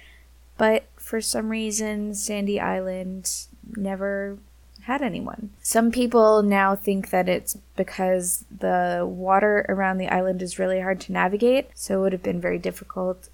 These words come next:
in the means of transport that they had available at the time,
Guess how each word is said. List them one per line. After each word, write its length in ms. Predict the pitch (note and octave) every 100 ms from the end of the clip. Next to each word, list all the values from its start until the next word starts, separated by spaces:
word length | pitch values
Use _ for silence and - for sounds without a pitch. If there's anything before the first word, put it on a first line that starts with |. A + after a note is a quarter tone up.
| -
in 160 | F3+
the 80 | F3+
means 260 | F3+ F3+ F3
of 140 | E3+
transport 800 | - F#3 F3+ E3+ - - F#2 - - -
that 180 | F#3+ -
they 140 | F#3
had 340 | F3+ F3+ F3 - -
available 540 | F#3 F3+ F3+ F3 F3 -
at 160 | F#3
the 80 | F#3+
time, 480 | - F#3+ F3 F3